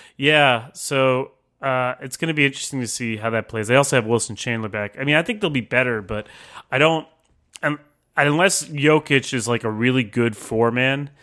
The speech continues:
and I, I think he's probably ultimately a better as a five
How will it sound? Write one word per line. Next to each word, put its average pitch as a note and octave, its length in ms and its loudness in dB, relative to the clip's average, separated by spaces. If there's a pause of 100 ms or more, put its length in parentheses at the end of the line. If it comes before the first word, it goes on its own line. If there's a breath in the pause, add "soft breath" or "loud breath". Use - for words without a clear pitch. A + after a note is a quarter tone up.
(400 soft breath)
and A#2 160 -4
I, B2+ 160 2
I C3+ 100 -2
think C3+ 260 0
he's B2 160 -10
probably A#2+ 560 0
ultimately A#2 460 -2
a G2+ 80 -4
better G#2+ 340 0
as G2+ 140 -4
a F#2 60 -10
five A#2 680 -2